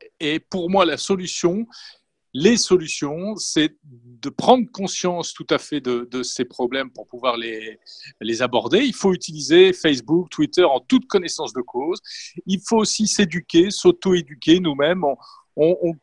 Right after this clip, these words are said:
c'est un peu comme le, le problème de, des automobilistes. C'est toujours l'autre qui a tort, c'est toujours l'autre qui conduit mal, c'est toujours l'autre qui est impoli au volant. Et en fait, c'est pas vrai, on l'est tous.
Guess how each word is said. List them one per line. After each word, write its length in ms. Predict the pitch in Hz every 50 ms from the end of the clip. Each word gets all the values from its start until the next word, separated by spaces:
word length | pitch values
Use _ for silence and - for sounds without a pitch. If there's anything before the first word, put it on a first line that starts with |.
| -
c'est 200 | - - - 185
un 80 | 175 170
peu 160 | - 220 226
comme 240 | - - 190 175 165
le, 160 | 160 156 151
le 100 | 151 147
problème 400 | - - - 139 156 185 185 170
de, 220 | 147 143 139 139
des 180 | 139 131 135 127
automobilistes. 800 | 135 - 165 151 151 147 135 147 147 160 165 156 - - - 143
C'est 180 | 127 - 147 -
toujours 280 | - 147 139 165 165 170
l'autre 220 | 185 196 190 -
qui 80 | - 170
a 60 | 139
tort, 320 | - - 180 190 202 190
c'est 180 | - - - -
toujours 280 | - 185 160 165 160
l'autre 220 | 160 165 180 180 -
qui 100 | - 156
conduit 360 | - 151 147 135 - 135 135
mal, 260 | 139 147 160 175 190 180 - - - - - _ _ _ - 135
c'est 200 | 127 - - 156
toujours 300 | - 196 190 151 156 165
l'autre 240 | 165 170 185 185 180
qui 100 | - -
est 120 | 135 - 165
impoli 460 | 160 - - 156 147 143 151 160 156
au 80 | 139
volant. 440 | 113 120 131 131 143 170 196 208 165 -
Et 100 | 135 135
en 80 | 135
fait, 200 | - - 175 175 -
c'est 120 | - 123
pas 120 | - 135 123
vrai, 180 | 117 143 170 165 123
on 100 | 127 127
l'est 220 | 131 135 135 _
tous. 380 | - 170 170 - - - -